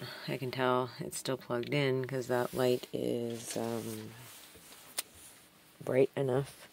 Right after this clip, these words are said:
That means that the power is plugged in, and also that I had this phone plugged in and it was charging. So it isn't because the power isn't on. And we'll see.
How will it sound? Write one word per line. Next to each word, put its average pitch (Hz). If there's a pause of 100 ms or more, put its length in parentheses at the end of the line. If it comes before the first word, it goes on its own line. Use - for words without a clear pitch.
(500)
That -
means 139
that -
the -
power 143
is 147
plugged 135
in, 196
and 127
also 127
that 123
I 123
had 120
this -
phone 175
plugged 113
in 147 (540)
and 104
it -
was 87
charging. 143 (640)
So 131
it 117
isn't 202
because 196
the 165
power 147 (640)
isn't 147
on. 160 (1400)
And 139
we'll 139
see. 160